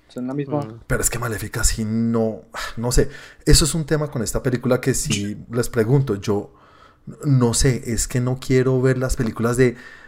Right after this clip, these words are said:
Speaker 3: personas malas, villanos, que no, es que no son tan villanos, es que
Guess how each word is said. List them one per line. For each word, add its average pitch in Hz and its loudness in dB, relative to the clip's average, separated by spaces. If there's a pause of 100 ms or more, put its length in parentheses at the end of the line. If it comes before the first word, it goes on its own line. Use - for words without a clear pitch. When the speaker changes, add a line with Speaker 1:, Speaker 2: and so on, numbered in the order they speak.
(120)
Speaker 3:
personas 104 6
malas, 135 2
villanos, 113 2 (500)
que 139 0 (100)
no, 185 0
es 147 0
que - -6
no 170 0
son 165 -2
tan 196 -6
villanos, 160 -2
es 151 0
que 214 0